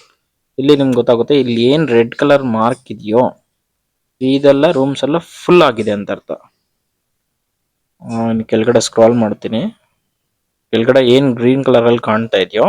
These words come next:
ಅಂದ್ರೆ ಇಲ್ಲಿ ನೈನ್ಟೀನ್ತ್ ಜಾನ್ and ಟ್ವೆಂಟಿಯತ್ ಜಾನ್ ಅಂತ ಏನ್ ಕಾಣ್ತಿದ್ಯಲ್ವಾ, ಅಂದ್ರೆ ಲೂ-, ರೂಮ್ಸ್ ಅವೈಲಬಲ್ ಇದೆ ಅಂತ. ಇಲ್ಲಿ ರೆಡ್ ಕಲರ್ and ಗ್ರೀನ್ ಕಲರ್ ಅಂತ ಮಾರ್ಕ್ ಇದೆ ನೋಡಿ ಮೇಲೆ. ರೆಡ್ ಕಲರ್ ಮೀನ್ಸ್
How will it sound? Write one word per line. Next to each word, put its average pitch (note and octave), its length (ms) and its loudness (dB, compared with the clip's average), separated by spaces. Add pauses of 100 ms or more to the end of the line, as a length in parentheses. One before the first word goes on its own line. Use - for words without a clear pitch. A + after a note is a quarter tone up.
(640)
ಅಂದ್ರೆ A#2 120 0
ಇಲ್ಲಿ A2+ 160 0
ನೈನ್ಟೀನ್ತ್ A#2 1000 2
ಜಾನ್ A#2 420 0 (680)
and A2+ 240 -2
ಟ್ವೆಂಟಿಯತ್ A#2 600 2 (800)
ಜಾನ್ A2 260 0
ಅಂತ G#2 180 -4
ಏನ್ A2 240 -2
ಕಾಣ್ತಿದ್ಯಲ್ವಾ, G#2 600 -6 (920)
ಅಂದ್ರೆ F3 180 0
ಲೂ-, C3+ 300 2
ರೂಮ್ಸ್ C#3 260 2
ಅವೈಲಬಲ್ A#2+ 400 4
ಇದೆ A2 140 0
ಅಂತ. G#2 260 -2
ಇಲ್ಲಿ C3 280 2 (140)
ರೆಡ್ B2 200 2
ಕಲರ್ D#3 240 0
and C3 180 0 (460)
ಗ್ರೀನ್ A#2+ 220 -2
ಕಲರ್ A2+ 220 2
ಅಂತ G#2+ 220 -4
ಮಾರ್ಕ್ G2 460 -6
ಇದೆ A2+ 100 -6
ನೋಡಿ G#2 180 -6
ಮೇಲೆ. G#2+ 400 -10 (540)
ರೆಡ್ A#2 160 2
ಕಲರ್ C#3 280 2
ಮೀನ್ಸ್ F#3+ 280 -2